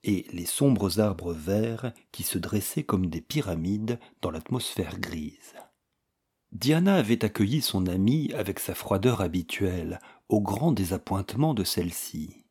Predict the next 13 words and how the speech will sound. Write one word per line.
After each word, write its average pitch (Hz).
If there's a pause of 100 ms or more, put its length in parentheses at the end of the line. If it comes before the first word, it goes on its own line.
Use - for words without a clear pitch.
(800)
Charlotte 110
avait 95
un 87
besoin 98
excessif 101
d'expansion 135 (240)
et 113
ne 104
demandait 98
qu'à 92
ouvrir 95
son 117
cœur. 135